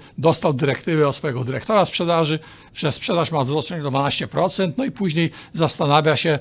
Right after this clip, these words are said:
przekazuje tą dyrektywę w dół i od każdego ze swoich handlowców, którzy mają jakieś terytoria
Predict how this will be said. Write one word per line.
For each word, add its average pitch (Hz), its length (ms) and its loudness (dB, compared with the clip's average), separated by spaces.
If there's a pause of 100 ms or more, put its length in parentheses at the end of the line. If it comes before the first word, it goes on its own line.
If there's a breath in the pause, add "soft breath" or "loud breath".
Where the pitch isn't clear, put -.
(140 loud breath)
przekazuje 156 540 2
tą 139 180 2
dyrektywę 139 460 0
w 107 80 -4
dół 165 240 6 (260 loud breath)
i 160 40 -8
od 131 120 -4
każdego 151 380 4
ze 139 60 2
swoich 147 260 0
handlowców, 156 520 2
którzy 147 180 -4
mają 131 160 2
jakieś 139 340 -6
terytoria 170 640 2